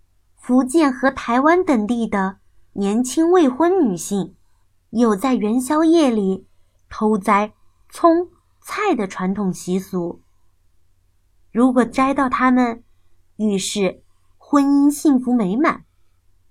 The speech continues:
小孩子会互相扔石子儿，称为掷石。据说，如果不这样做，当年就会发生瘟疫。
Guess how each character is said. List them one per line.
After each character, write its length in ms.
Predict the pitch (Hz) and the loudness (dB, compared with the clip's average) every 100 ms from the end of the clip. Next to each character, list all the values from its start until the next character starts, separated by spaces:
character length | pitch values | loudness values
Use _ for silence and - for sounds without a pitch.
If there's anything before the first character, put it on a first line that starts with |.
| _ _ _ _ _ _ _ _ | _ _ _ _ _ _ _ _
小 300 | - - 226 | -6 0 0
孩 260 | 226 220 247 | 0 -2 -2
子 380 | 254 269 254 - _ _ | -2 -2 -4 -10 _ _
会 260 | - 269 254 | -4 2 2
互 280 | - 269 | 2 -2
相 280 | 226 285 285 | 0 0 2
扔 160 | 320 339 | 2 0
石 260 | - 294 | 0 -4
子 140 | 330 202 | 0 -4
儿， 200 | 160 - _ _ _ _ _ _ _ _ _ | -4 -14 _ _ _ _ _ _ _ _ _
称 340 | - 233 233 | -4 -2 0
为 360 | 226 190 214 - _ _ _ - | 0 0 -2 -8 _ _ _ -2
掷 200 | 381 269 | 2 2
石。 520 | - - 180 233 - _ _ _ _ _ _ _ _ _ _ _ _ _ | 0 -6 -4 -4 -6 _ _ _ _ _ _ _ _ _ _ _ _ _
据 240 | - 233 202 | -6 -2 -2
说， 480 | - 226 220 226 - _ _ _ _ | 0 0 0 -4 -14 _ _ _ _
如 200 | 226 269 | 0 2
果 140 | 247 | 2
不 200 | 190 196 | -2 -2
这 180 | 220 349 | 0 0
样 200 | 302 233 | 2 0
做， 380 | - 214 185 - _ _ _ _ _ _ | -2 -2 -2 -4 _ _ _ _ _ _
当 280 | 196 208 202 | -6 -4 -2
年 380 | 185 175 196 - _ _ _ | -2 -2 -6 -10 _ _ _
就 220 | - 262 | 0 0
会 140 | - 202 | 0 -4
发 200 | 254 254 | -2 -4
生 240 | 254 285 | 0 0
瘟 120 | 302 | 2
疫。 420 | 320 349 339 - | 2 2 2 0